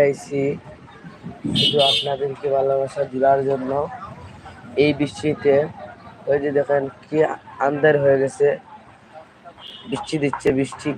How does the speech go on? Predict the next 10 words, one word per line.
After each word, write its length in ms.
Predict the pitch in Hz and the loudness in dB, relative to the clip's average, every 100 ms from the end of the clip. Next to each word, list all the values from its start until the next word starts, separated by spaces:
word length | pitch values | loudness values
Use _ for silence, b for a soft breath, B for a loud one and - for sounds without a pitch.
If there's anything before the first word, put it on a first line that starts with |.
| - | 0
কারেন্ট 300 | 147 156 147 147 | 2 2 0 0
নাই। 160 | 143 143 - - - - - - - - - - - | 0 -2 -8 -20 -20 -20 -20 -20 -20 -20 -20 -20 -14
আমি 140 | 135 139 139 | -2 4 6
লাইভে 280 | 135 143 147 | 6 6 4
আসছি। 320 | 143 - 143 147 170 - - - - - - - - - - 571 605 - - - - - 160 - 139 | 4 -2 -6 -6 -6 -12 -16 -16 -18 -20 -20 -20 -20 -20 -20 -20 -20 -20 -20 -20 -20 -18 -16 -10 2
যারা 160 | 147 147 | 4 4
যারা 160 | 143 147 143 | 6 6 6
আমার 200 | 147 147 135 - _ _ - - - - - - - 143 | 2 -2 -4 -14 _ _ -20 -20 -20 -20 -18 -18 -6 -4
নতুন 280 | 143 151 156 151 | -2 0 -2 0
চ্যানেলে 380 | 160 151 147 | 2 4 6